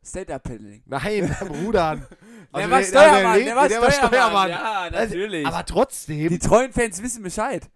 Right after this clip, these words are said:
Speaker 2: trotzdem mit dreizehn da vorne drin zu sitzen und diesen Hühn da anzusagen, wie sie zu paddeln haben,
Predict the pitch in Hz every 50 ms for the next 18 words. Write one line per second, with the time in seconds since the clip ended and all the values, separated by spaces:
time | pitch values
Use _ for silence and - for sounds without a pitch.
0 | _ - - 151 240 247 - - - 151 143 135 139 139 120 - 147 127 127 139
1 | 185 302 - _ - - - 135 131 139 147 185 214 - - - - - 170 180
2 | 170 147 147 165 185 208 226 226 151 170 196 - - 165 160 156 139 147 147 156
3 | 156 139 - 175 214 254 240 185 147 143 131 160 170 190 180 147 135 151 160 165
4 | 165 165 156 143 143 127 - 156 - - 190 226 - 190 151 123 101 85 85 92
5 | 107 131 160